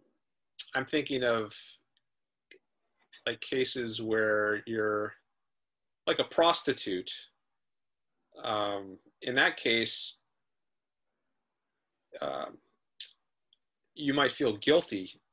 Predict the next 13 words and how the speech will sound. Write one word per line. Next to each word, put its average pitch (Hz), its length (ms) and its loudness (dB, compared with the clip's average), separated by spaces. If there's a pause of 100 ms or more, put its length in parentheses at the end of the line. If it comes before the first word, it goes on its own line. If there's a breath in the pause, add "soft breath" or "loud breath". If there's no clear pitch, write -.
(120)
if - 140 -12
you're 123 120 0
the 107 80 0
prostitute. 123 640 2
Oh, 120 180 6
I'm 113 160 4
just - 360 -4 (380)
allowing 117 400 2
myself 110 540 -2 (180)
to, 110 380 -4
um, - 360 -6 (840)
be 120 100 -2
used 120 840 2